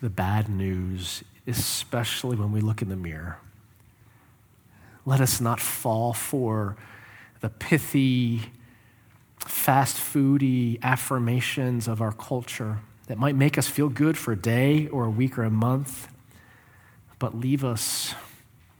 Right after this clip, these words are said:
crashed after that sugar high, worse off than before. Build us up, Lord, with that which truly lasts,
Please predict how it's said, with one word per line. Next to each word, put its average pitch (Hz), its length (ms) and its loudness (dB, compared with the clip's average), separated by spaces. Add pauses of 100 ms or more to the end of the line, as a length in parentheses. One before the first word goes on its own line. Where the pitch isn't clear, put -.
(160)
crashed - 640 -2 (840)
after 117 240 0
that 120 160 -2
sugar 120 300 -2
high, 92 360 -2 (1400)
worse 117 300 -2
off 113 440 -4
than 110 140 0
before. 101 540 -6 (840)
Build 143 240 4
us 139 160 2
up, 135 220 2
Lord, 110 420 -2 (960)
with 120 260 -2
that 120 360 -2
which 120 260 -4
truly 123 320 0
lasts, 104 680 -4